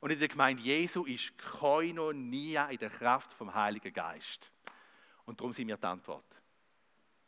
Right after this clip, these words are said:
Darum sind wir die Antwort. Blend vielleicht nochmal den letzten, den Vers nochmal ein, dass wir den nochmal als Zusammenfassung so haben. Ich glaube, dass der Vers extrem wesentlich ist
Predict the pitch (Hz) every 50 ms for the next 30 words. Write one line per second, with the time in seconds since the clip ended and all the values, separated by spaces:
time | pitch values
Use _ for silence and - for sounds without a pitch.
0 | _ _ _ _ _ _ - 113 120 120 - 120 107 104 98 - - 80 76 76
1 | _ - - - _ _ _ _ _ _ _ _ _ _ _ _ _ _ _ _
2 | _ - - - - - - - _ _ _ _ _ _ _ _ _ _ _ -
3 | 127 165 196 - 160 139 151 135 120 123 113 123 - - 127 - - - - -
4 | 120 117 - 120 123 131 - 117 110 107 120 143 156 160 - - - - 113 -
5 | - 107 104 107 110 - - 113 107 107 104 113 113 104 104 107 - - 143 135
6 | 135 123 - 120 117 - - - 113 110 101 110 107 98 101 107 98 123 143 -
7 | - - _ _ _ _ _ _ _ _ _ _ _ _ _ _ - - - -
8 | 113 110 - - - 127 117 113 - - 107 113 143 139 - _ _ _ - -
9 | - - - _ - 120 117 - - - 123 123 120 - - - 139 131 120 98
10 | 113 147 - - - - - _ _ _ _ _ _ - 131 135 - - - -
11 | - - 113 113 - 143 156 165 147 120 110 120 131 - - 139 131 - 107 98
12 | 113 107 110 - - -